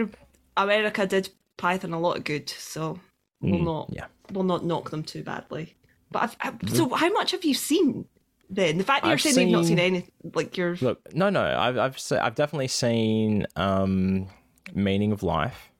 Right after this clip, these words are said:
Speaker 1: Yes.
Speaker 2: multiple times.
Speaker 1: Mm-hmm.
Speaker 2: I've seen bits and pieces of Flying Circus. And the
Speaker 1: Mm-hmm.
Speaker 2: thing that I, I, I can't, I can't stand the animated bits in,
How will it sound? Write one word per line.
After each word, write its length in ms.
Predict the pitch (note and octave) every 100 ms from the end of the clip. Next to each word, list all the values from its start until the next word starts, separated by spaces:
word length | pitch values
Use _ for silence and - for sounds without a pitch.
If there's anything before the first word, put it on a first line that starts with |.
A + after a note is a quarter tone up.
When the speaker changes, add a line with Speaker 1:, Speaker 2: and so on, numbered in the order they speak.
| _
Speaker 1:
Yes. 440 | F3 D#3 - - - -
Speaker 2:
multiple 420 | - E2+ - F2+
times. 540 | E2+ D#2+ D#2 B2 - -
Speaker 1:
Mm-hmm. 200 | E3+ D3+ - _ _ - -
Speaker 2:
I've 100 | -
seen 540 | - B2 A2+ A2 G#2+
bits 260 | G2+ A2 -
and 80 | G#2+
pieces 400 | G2+ F2+ G2 F2+
of 60 |
Flying 360 | - G2+ E2+ F2+
Circus. 600 | - D#2+ D2+ D2 - -
And 160 | G2 F3+
the 60 |
Speaker 1:
Mm-hmm. 100 | D#3+
Speaker 2:
thing 180 | D3 D3
that 100 | C#3+
I, 120 | A2+ - _ _ _ -
I, 120 | A#2 - _ -
I 100 | -
can't, 360 | - - - - -
I 80 |
can't 420 | - - A#2+ A2+ -
stand 760 | - - G2 F#2 F2+ F#2 - -
the 840 | G#2 G2 F#2 F2+ F#2 E2 D#2 G#2 - _ _ _ -
animated 580 | G#2 G2 F#2 F#2 F2 -
bits 440 | B1 - - - _ _ _ _ -
in, 420 | F#2+ F2+ E2 D#2